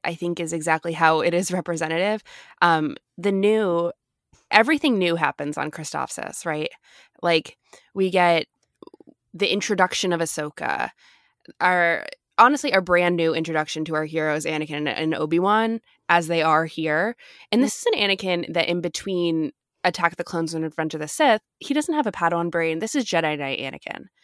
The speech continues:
And we're seeing him in war,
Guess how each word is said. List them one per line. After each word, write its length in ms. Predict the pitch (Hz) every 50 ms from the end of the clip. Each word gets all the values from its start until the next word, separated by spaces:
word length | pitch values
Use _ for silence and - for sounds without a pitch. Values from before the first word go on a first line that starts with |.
| _ _ _ _ _ _ -
And 500 | 185 180 175 165 160 156 160 156 - - _ _ _ _ _ _ _ _
we're 160 | - 185 180
seeing 380 | 175 - - 220 202 196 202 196
him 240 | 196 185 170 165 165 -
in 340 | 165 165 165 165 160 151 - -
war, 500 | - 175 170 180 175 175 170 165 165 165